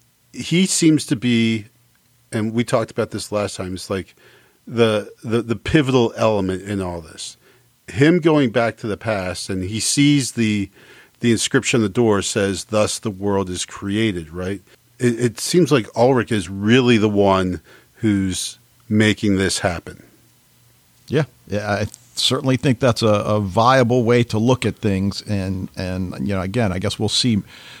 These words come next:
Speaker 2: as we move forward. But we see Helge with his little wooden box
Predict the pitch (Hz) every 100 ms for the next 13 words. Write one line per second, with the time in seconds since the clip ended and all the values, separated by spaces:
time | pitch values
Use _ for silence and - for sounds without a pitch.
0 | - 113 107 107 101 104 98 - 147 165
1 | 135 104 98 - - - _ 120 - 123
2 | 117 - _ _ _ _ - 139 - 226
3 | 196 147 208 202 127 110 107 - _ _
4 | _ _ _ - 131 156 120 143 127 123
5 | 139 113 98 110 135 107 101 - -